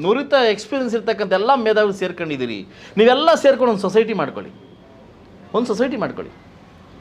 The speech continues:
ಸ್ಮಾಲ್ ಸೊಸೈಟಿ. ತ-, ನಮ್ಮ ತಾಲೂಕಿಂದ ಒಂದು ಸ-, ನೂ-, ನಿವೃತ್ತ ನೌಕರ ಸಂಘದ ಒಂದು ಸೊಸೈಟಿ ಮಾಡ್ಕೊಳ್ಳಿ. ಅಲ್ಲಿಂದ ನಾವು ಸ್ಟಾರ್ಟ್ ಪ್ರಾರಂಭ ಮಾಡೋಣ ಜೀವನ. ಮೂರು ವರ್ಷದಲ್ಲಿ ಆ ಸೊಸೈಟಿನ ದೊಡ್ಡ ಮಟ್ಟಕ್ಕೆ ಹೋಗ್ಲಿಕ್ಕೆ ನಾನು ಒಂದು ಅವಕಾಶವನ್ನ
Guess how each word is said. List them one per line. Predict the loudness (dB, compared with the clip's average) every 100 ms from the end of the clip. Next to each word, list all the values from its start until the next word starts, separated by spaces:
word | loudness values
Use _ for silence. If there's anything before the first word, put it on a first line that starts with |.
| -20 -20 -10
ಸ್ಮಾಲ್ | 0 2 4
ಸೊಸೈಟಿ. | 4 2 2 0 -8 -14 -20 -20 -20 -6 -2
ತ-, | 2 4
ನಮ್ಮ | 4
ತಾಲೂಕಿಂದ | 4 4 4 2 4 4
ಒಂದು | 4
ಸ-, | 2 4
ನೂ-, | 4 2 -4 2
ನಿವೃತ್ತ | 2 4
ನೌಕರ | 2 4 2 0
ಸಂಘದ | 0 0 0
ಒಂದು | 0 -2 -4
ಸೊಸೈಟಿ | -2 -2 -2 -4
ಮಾಡ್ಕೊಳ್ಳಿ. | -6 -12 -10 0 4
ಅಲ್ಲಿಂದ | 4 4 4
ನಾವು | 4
ಸ್ಟಾರ್ಟ್ | 2 2
ಪ್ರಾರಂಭ | 4 4 4
ಮಾಡೋಣ | 4 4 2 -4 -2
ಜೀವನ. | 0 0 -2 -10 -20 _ _ _ _
ಮೂರು | -2 2 4 4
ವರ್ಷದಲ್ಲಿ | 2 2 0 0 0 0
ಆ | 0
ಸೊಸೈಟಿನ | -2 -4 -2 -2 -2
ದೊಡ್ಡ | -2 -2 -2
ಮಟ್ಟಕ್ಕೆ | -4 -6 -6
ಹೋಗ್ಲಿಕ್ಕೆ | -6 -4 -4 -4 -2
ನಾನು | -4 -4 -6 -20 -8
ಒಂದು | 0 0
ಅವಕಾಶವನ್ನ | 2 0 -2 -4